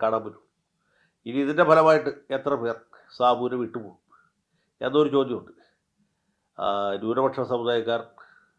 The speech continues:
ആധിപത്യാന്തം കടമറിഞ്ഞ് കോൺഗ്രസിലേക്ക് ചെല്ലുമെന്നാണ് കോൺഗ്രസ്സുകാർ പ്രതീക്ഷിക്കുന്നത്. അത് എന്തുമാത്രം യാഥാർത്ഥ്യമാണെന്ന് എനിക്കറിയില്ല.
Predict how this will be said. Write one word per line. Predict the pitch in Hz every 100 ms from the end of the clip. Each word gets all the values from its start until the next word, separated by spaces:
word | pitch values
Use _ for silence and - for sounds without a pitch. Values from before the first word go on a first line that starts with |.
| - 110
ആധിപത്യാന്തം | 117 120 117 113 110 107 - -
കടമറിഞ്ഞ് | 113 117 107 90 110 _ _ _ _ _ _ _ _ _
കോൺഗ്രസിലേക്ക് | 120 123 123 123 123 120
ചെല്ലുമെന്നാണ് | 120 113 117 117 117
കോൺഗ്രസ്സുകാർ | 123 127 135 131 131
പ്രതീക്ഷിക്കുന്നത്. | 117 104 101 _ _ _ _ _ _ _ _ _ _ _ _ _ -
അത് | 123 135 139 151 147
എന്തുമാത്രം | 139 151 151 147 147
യാഥാർത്ഥ്യമാണെന്ന് | 139 127 139 139 147 143 139
എനിക്കറിയില്ല. | 127 113 104 98